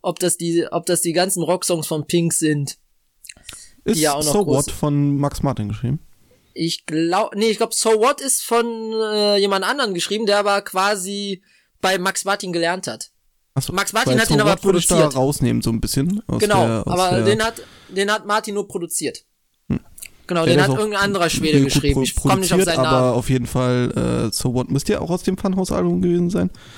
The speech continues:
Speaker 2: Außer aus dem
Speaker 1: Genau.
Speaker 2: Album davor oder danach. Äh, zumindest zu der Zeit, wo Pink halt wieder, äh, Rockmusik gemacht hat. Ähm,
Speaker 1: Genau, das war ja
Speaker 2: und
Speaker 1: dann, genau. Davon ist ja auch wieder weg, Pink.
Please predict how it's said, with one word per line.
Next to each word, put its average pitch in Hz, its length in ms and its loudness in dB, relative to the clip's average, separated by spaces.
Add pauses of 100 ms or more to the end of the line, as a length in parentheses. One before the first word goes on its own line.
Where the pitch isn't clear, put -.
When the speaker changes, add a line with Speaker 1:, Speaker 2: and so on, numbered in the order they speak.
(360)
Speaker 2:
Außer 127 180 2
aus 120 100 2
dem 127 60 -4
Speaker 1:
Genau. 120 140 0
Speaker 2:
Album 123 180 0
davor 147 460 2
oder 123 100 -2
danach. 127 420 -2
Äh, 147 220 -2
zumindest 214 420 0
zu 147 120 -2
der 127 180 2
Zeit, 117 300 -2
wo 117 140 -2
Pink 120 440 -2
halt 113 300 -4
wieder, 110 340 -4
äh, 120 60 -2
Rockmusik - 600 -4
gemacht 120 200 0
hat. 151 140 -4 (800)
Ähm, 117 720 0 (1000)
Speaker 1:
Genau, 190 200 2
das 143 180 6
war 147 100 6
ja 196 80 6
Speaker 2:
und 190 60 4
Speaker 1:
dann, 190 440 -4 (460)
genau. 156 480 -4 (160)
Davon 202 440 0
ist 247 120 2
ja 175 120 2
auch 226 180 0
wieder 233 180 2
weg, 220 240 0
Pink. 247 400 -4